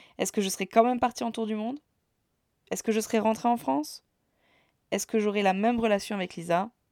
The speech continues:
Mais si j'avais toutes ces réponses, je n'aurais jamais vécu toutes mes futures folles aventures. Et je serais une personne complètement différente de celle que je suis aujourd'hui. Je n'ai donc aucun regret, juste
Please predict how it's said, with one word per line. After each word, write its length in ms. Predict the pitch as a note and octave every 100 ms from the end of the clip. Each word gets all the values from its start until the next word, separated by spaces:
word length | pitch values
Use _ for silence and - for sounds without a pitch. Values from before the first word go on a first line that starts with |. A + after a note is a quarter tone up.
| _ _ -
Mais 80 | F#3
si 160 | -
j'avais 220 | G3 G3 F#3+
toutes 200 | A3+ -
ces 100 | G3+
réponses, 640 | F3 F#3 G3 B3+ - - _ _ _ _ _
je 120 | F#3+
n'aurais 300 | F#3 F3+ F3+
jamais 340 | F3+ G#3 G#3+ G#3
vécu 320 | F#3 - G3+
toutes 160 | G3+
mes 100 | F#3
futures 380 | E3+ F3+ - F#3
folles 320 | - F#3 F3+
aventures. 540 | E3 D#3 - - - _ _ _ -
Et 80 |
je 120 | F3 E3
serais 180 | -
une 100 | F3
personne 380 | E3+ D#3+ F3+ F3 - _ _
complètement 580 | - B3+ A#3 F#3+ - F#3
différente 460 | F3+ - E3+ E3+ F#3+
de 80 |
celle 180 | D#3+ E3+
que 100 | -
je 60 | D#3+
suis 120 | D#3+
aujourd'hui. 420 | E3 E3 - _ _ _ _ _ _ _ _ _ _ _ _ _ _ _ _ _
Je 140 | - A#3
n'ai 120 | B3
donc 280 | A3 C4+ C4+ - _
aucun 320 | A#3+ C#4+ C#4+ A3+
regret, 340 | F#3 - - _ _ _ _ -
juste 480 | F#3+ A3 - -